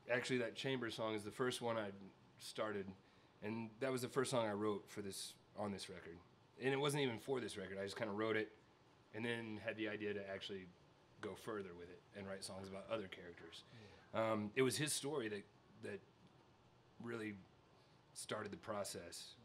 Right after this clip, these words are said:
Speaker 1: and made me wanna write a song. Um, 'cause I've written plenty of songs about me, and it was an experiment and kind of,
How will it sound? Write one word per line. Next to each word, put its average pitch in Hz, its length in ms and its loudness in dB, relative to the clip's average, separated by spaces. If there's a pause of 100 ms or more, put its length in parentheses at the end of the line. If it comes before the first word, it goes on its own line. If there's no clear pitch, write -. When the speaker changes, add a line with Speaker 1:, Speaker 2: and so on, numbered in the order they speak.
Speaker 1:
and 104 140 -2
made 107 140 2
me 104 80 -2
wanna 98 260 -2
write 95 200 -2
a 85 40 -8
song. 101 280 -4 (1500)
Um, 107 460 2 (1400)
'cause 113 140 -2
I've 113 120 2
written 110 200 -2
plenty 123 260 2
of 110 80 0
songs 113 260 4
about 104 280 0
me, 131 320 2 (840)
and 123 120 0
it 120 40 -2
was 113 240 -4 (960)
an 131 80 0
experiment 110 600 4
and 104 320 -4
kind 107 180 0
of, 98 80 -2